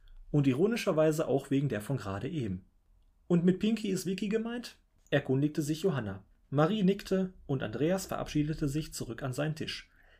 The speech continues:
Dort sagte er zu Philipp: „Ja, ich glaube, die haben das mit Pinky vorhin mitbekommen.“ „Toll, danke“,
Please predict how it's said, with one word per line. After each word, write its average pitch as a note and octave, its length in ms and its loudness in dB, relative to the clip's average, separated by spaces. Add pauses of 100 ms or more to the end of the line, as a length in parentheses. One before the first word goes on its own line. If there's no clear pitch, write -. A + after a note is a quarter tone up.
(120)
Dort D#3+ 280 2
sagte F3 280 0
er D#3 80 -2
zu - 120 -4
Philipp: D#3 440 0 (480)
„Ja, D3+ 400 0 (120)
ich C#3 180 -4
glaube, D#3+ 480 4
die B2+ 180 -2
haben C#3+ 200 0
das C3 160 -2
mit C3 140 -2
Pinky C3+ 260 -2
vorhin C3+ 260 -4
mitbekommen.“ - 500 -8 (520)
„Toll, A2+ 440 6
danke“, A2+ 460 2